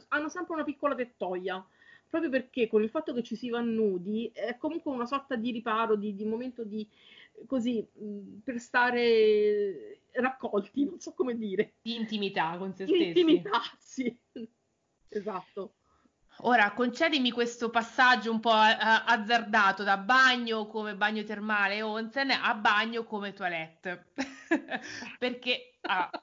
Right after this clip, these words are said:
Speaker 2: sono veramente così <laughs> particolari e tecnologiche.
Speaker 1: I
Speaker 2: Le
Speaker 1: washlet.
Speaker 2: toilette.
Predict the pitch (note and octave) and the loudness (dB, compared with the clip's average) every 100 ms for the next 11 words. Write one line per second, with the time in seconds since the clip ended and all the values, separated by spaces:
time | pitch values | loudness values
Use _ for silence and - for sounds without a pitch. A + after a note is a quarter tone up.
0 | _ F#4+ - _ _ D4+ D#4 D4+ C#4+ _ | _ -8 -8 _ _ 2 4 4 2 _
1 | A#3 C4+ D4 F#4 C4 G#3+ F#3 G3 A3 - | -2 2 4 2 0 -4 -10 -8 -10 -12
2 | _ D4+ - - - B3+ D#4 - B3 A#3 | _ -10 -10 -20 -2 -2 -2 -8 -4 -2
3 | A#3+ A#3 A#3 A#3 A3+ A3+ B3 A#3+ G#3 A#3 | 2 2 0 -8 -10 -8 -4 -4 -6 -14
4 | - - - E4 - B3+ C4 C4+ B3+ C4 | -16 -14 -8 -8 -2 2 4 2 0 -2
5 | B3 B3 A#3+ C4 A#3+ | 0 -4 -4 -8 -10